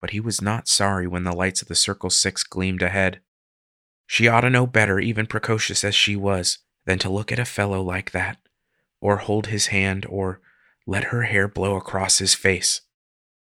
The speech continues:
Little more was said between them until they turned in at the gate and drew up before the porch. Gary's Bronco was tethered to a post, and as they alighted, the lanky figure of Link Dole rose from the steps.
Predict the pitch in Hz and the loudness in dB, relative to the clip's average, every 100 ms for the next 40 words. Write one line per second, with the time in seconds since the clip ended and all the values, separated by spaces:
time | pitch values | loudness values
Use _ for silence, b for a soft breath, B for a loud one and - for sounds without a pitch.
0 | _ _ _ _ _ - 110 127 120 123 | _ _ _ _ _ 0 4 4 2 2
1 | 113 95 95 - 104 101 - 104 98 95 | 2 2 2 2 2 0 -6 -4 -2 -2
2 | 92 92 135 135 123 123 - 110 110 107 | -2 -6 -4 -2 -2 -2 -4 -4 -2 -4
3 | 104 104 98 92 95 92 - _ _ 104 | -4 -6 -8 -6 -4 -6 -12 _ _ -4
4 | 104 104 110 120 - 104 - 101 95 - | -2 2 2 0 -2 -4 0 0 0 -2
5 | 95 90 - - _ _ _ _ _ _ | -2 -2 -4 -12 _ _ _ _ _ _
6 | _ _ _ - 113 127 147 127 117 107 | _ _ _ 0 4 6 4 2 2 2
7 | 107 107 101 - - 107 107 101 - 98 | 2 2 2 0 0 0 0 0 0 0
8 | - 98 95 - 92 98 117 - 117 113 | 0 -2 0 -2 -2 0 0 2 4 4
9 | 98 101 95 87 - 92 98 110 - 107 | 4 2 2 0 -2 0 0 0 -4 -4
10 | - 98 98 95 90 101 107 - 98 92 | -2 0 2 0 2 0 -2 2 4 4
11 | 92 95 104 104 - 95 92 - 90 90 | 2 4 4 2 0 -2 -2 -4 -4 -4
12 | - | -6